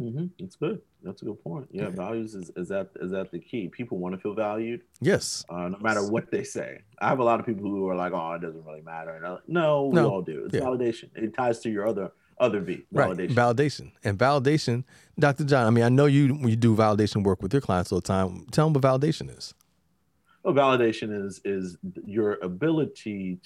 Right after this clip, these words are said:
Speaker 1: to express to your partner that you acknowledge, one, you've received the message,
Speaker 2: Mm-hmm.
Speaker 1: two, you acknowledge what they're sharing with you,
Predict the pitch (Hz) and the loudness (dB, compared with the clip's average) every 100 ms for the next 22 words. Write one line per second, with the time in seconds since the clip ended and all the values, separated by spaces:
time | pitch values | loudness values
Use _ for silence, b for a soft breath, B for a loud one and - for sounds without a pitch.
0 | - 95 87 85 82 - _ _ _ _ | -8 -6 -4 -6 -10 -14 _ _ _ _
1 | _ _ _ _ _ _ _ _ _ 120 | _ _ _ _ _ _ _ _ _ -2
2 | - - 175 202 - 139 95 - 104 95 | -2 -4 -2 -2 -2 -2 -2 -6 -6 -6
3 | 92 92 90 90 101 101 98 95 95 95 | -6 -6 -8 -10 -10 -8 -6 -8 -6 -6
4 | 80 87 92 92 92 87 87 - - _ | -4 -6 -4 -4 -4 -6 -8 -14 -20 _
5 | - 117 123 110 95 92 104 92 90 87 | -2 0 2 0 -4 -8 -6 -6 -6 -8
6 | 87 90 - - 85 120 101 90 90 98 | -8 -12 -12 -10 -4 0 2 0 -4 -6
7 | 98 85 92 98 92 87 85 95 - 85 | -4 -4 -6 -4 -2 -4 -6 -8 -6 -8
8 | - 90 87 82 82 87 85 82 82 | -8 -8 -8 -8 -8 -8 -10 -10 -10